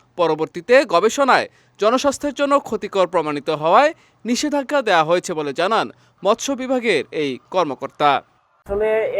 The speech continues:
Speaker 2: এক সময় এটা সমন্বিত মাছ চাষের জন্য আমরাই প্রশিক্ষণ করিয়েছিলাম, আমরাই পরামর্শ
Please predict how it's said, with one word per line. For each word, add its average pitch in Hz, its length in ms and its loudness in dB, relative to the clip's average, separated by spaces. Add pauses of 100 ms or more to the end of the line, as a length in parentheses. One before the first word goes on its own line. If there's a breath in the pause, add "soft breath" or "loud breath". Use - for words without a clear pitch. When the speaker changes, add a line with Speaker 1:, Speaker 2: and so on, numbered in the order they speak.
Speaker 2:
এক 185 60 0 (100)
সময় 214 320 -4
এটা 214 160 -4 (140)
সমন্বিত 214 400 -8 (120)
মাছ 180 180 -2
চাষের 190 300 -6
জন্য 202 160 -6 (180)
আমরাই 180 300 2 (100)
প্রশিক্ষণ 196 540 -10
করিয়েছিলাম, 185 480 -6 (120)
আমরাই 185 300 -4
পরামর্শ 196 300 -4